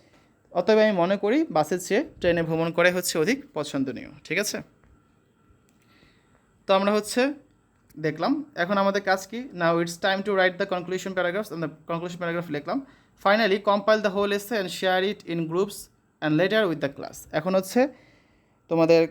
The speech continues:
কাজ হচ্ছে পুরো রচনাটি একত্রে করা এবং এটি দলের সাথে প্রথমে, তারপর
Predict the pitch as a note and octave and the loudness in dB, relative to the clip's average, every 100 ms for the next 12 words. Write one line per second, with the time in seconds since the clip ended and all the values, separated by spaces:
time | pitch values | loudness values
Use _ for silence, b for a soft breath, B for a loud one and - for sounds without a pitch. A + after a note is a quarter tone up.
0 | - _ - E3 F3+ F3 F#3+ F3 E3+ D3+ | -2 _ 0 0 0 -6 -4 2 4 4
1 | D3+ F3+ F3 F3+ D#3+ E3+ E3+ E3+ E3 B3 | 2 -2 0 0 0 -2 -4 -2 -2 -2
2 | - C#3+ C#3+ C#3+ C#3+ D3 C#3+ C#3+ D3+ F3 | -4 -4 0 0 0 -2 0 4 4 4
3 | G3 F#3+ G3+ G3 G3 A3+ D#4+ D#3+ D3 | 0 -2 -2 -4 -4 -4 -2 -2 -2